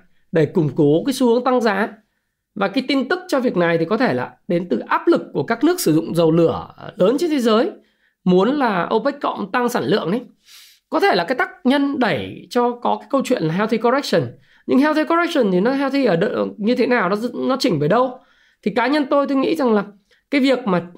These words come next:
sau khi vượt cái đỉnh cũ là bảy bảy phẩy bảy bảy đô đó,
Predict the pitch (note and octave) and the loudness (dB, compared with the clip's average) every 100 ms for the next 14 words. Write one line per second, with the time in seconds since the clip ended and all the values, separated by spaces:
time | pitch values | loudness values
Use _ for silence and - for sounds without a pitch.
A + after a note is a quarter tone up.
0 | - - B3+ B3 G#3 G3+ - B3+ F#3+ C#3+ | -6 -2 0 2 2 0 0 0 0 0
1 | G#3 B3 F#3+ D#3 D#3 A2+ G2+ - B2+ D3 | 0 2 2 0 0 -2 -6 -4 -2 0
2 | C#3+ C3 D3+ A#2+ G#3 B3 A#3+ | 0 0 0 2 4 4 4